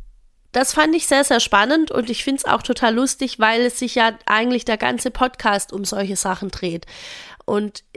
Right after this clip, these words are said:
vielleicht wirst du merken, wenn du den Podcast schon eine Weile hörst, dass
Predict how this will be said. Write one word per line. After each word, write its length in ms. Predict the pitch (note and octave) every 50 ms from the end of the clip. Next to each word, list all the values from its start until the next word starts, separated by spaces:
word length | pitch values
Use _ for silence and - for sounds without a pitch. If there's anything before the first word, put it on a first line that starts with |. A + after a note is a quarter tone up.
| - - -
vielleicht 420 | - - A3+ A#3 A3+ B3+ A#3+ -
wirst 240 | B3 C4+ - - -
du 40 | A3
merken, 680 | G#3+ F#3+ G3+ A3+ B3 - - B3+ B3 B3 A#3+ A#3 G#3+
wenn 180 | G#3 G#3 G#3
du 240 | G#3 G#3+ G#3 G#3 G#3
den 180 | G3+ G#3+ G3+ G3
Podcast 560 | - A3 G#3+ - - - A3+ G3+ - - -
schon 140 | G#3+ G3+ G3+
eine 100 | G3 F#3+
Weile 300 | F#3+ F#3+ F#3 F#3 F3+ F3
hörst, 380 | G#3+ G#3+ A#3 A3+ - - - - _ - _ _ _ _ _ _ _ _ _ _ _ _ _ _ _ _ _ _ - _ _ -
dass 520 | A3+ - G#3+ G3+ G3+ G3+ - - - -